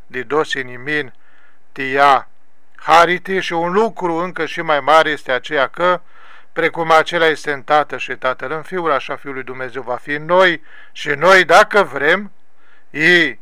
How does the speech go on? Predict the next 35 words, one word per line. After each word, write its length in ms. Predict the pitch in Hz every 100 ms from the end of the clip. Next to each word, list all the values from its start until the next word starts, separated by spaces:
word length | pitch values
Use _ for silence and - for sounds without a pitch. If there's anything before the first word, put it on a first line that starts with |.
| - -
volumeta, 1120 | 139 135 208 220 190 165 131 - 147 196 208 - -
vom 280 | 131 170 156
fi 220 | - 190
în 140 | 151 123
har 240 | 170 180
în 120 | 160
Fiul, 380 | 156 170 123 101 - - -
pentru 280 | - 156 135
că 100 | -
acela 280 | 127 - 156
a 40 |
învățat 400 | 135 120 123 151
că 80 | -
unirea 600 | 127 123 160 180 170 165 - - - - - -
enosim 560 | 139 139 175 175 170
pe 140 | 160 160
care 200 | 156 156
o 40 |
are 200 | 151 151
El 160 | 151 147
cu 120 | 151
Tatăl 360 | - 143 - 131
Său, 240 | - 156
pe 120 | -
aceea 240 | 123 - 131
o 40 |
avem 220 | 120 135
și 160 | 135 131
noi 120 | 143
în 60 | 139
chip 220 | 147 -
asemănător, 840 | 135 - 139 143 143 - 160 127 - - - - -
omios 640 | 127 123 135 151 143 -
cu 180 | - -
El. 240 | 131 107